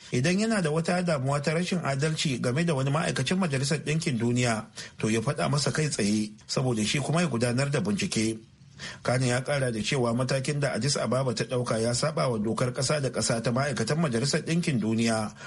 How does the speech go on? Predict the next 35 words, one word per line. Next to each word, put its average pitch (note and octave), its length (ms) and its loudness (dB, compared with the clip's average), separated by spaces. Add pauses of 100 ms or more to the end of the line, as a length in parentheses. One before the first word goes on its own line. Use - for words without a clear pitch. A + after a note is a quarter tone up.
(120)
wanda B2 280 0
manyan A#2+ 340 2
dokokin B2+ 480 2
duniya C3+ 320 2
suka C3 180 -2
ba A#2 140 0
su A#2 100 -2
kariya. G#2+ 560 0 (800)
Guterres F3 460 0
ya D#3 160 2
nanata E3+ 420 0
cewa A#2+ 400 0
yana G3+ 160 2
buƙatar E3+ 480 0
gwamnatin E3 400 0
Habasha C3 500 0
ta A#2+ 120 -2
ba D#3 160 2
da E3 100 0
haɗin C#3+ 320 -2
kai D#3 160 0
domin B2+ 320 0
ma'aikatan C#3 560 -2
jin E3+ 180 0
kan C#3 240 -2
su - 140 -2
yi B2 80 2
aikin D#3+ 320 0
da A#2+ 80 0
ya A#2 80 2
dace A#2+ 520 0 (300)
na C3 120 2
rage C#3+ 180 0
raɗaɗin B2 400 0
wahala A#2+ 480 0